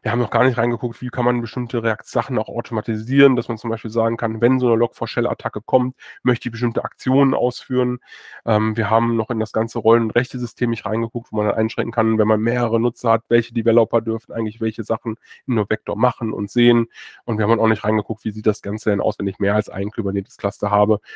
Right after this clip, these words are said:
und wie kann ich das alles zusammenschalten. Ähm, also, also man kann da gut und gerne noch mal eine Stunde drüber reden. Wenn ich Interesse wecken konnte dafür, das, das freut mich natürlich. Ähm,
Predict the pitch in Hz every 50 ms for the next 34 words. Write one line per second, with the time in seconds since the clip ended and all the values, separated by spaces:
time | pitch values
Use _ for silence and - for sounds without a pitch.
0 | - - - 110 104 101 - - 107 98 92 - 95 - - 92 98 - - -
1 | - - 95 95 101 107 - - - - - _ _ _ _ _ _ _ _ _
2 | _ _ _ - - - - - - - - - - - - - - - 120 110
3 | 110 113 113 113 113 110 - _ _ _ _ - 120 117 117 - 127 113 107 101
4 | - - 127 120 120 117 113 104 - _ _ - 151 156 143 127 120 123 117 117
5 | 110 110 104 120 117 107 107 101 92 - - - 101 98 98 98 - 107 101 98
6 | 98 98 - 98 101 95 92 - _ _ - - - - - - - - - -
7 | - - - - _ _ _ - - 123 - 196 175 - 160 165 - 147 160 180
8 | - 208 139 131 127 - 117 107 - - 104 95 98 - - 101 98 98 - -
9 | 104 104 - - - 110 101 98 - 107 101 - - - - _ - - - -
10 | 226 - - - - 117 - - - 208 160 - 175 165 156 - - 175 175 190
11 | 220 202 - - - - 120 120 120 123 123 123 123 127 127 127 131 -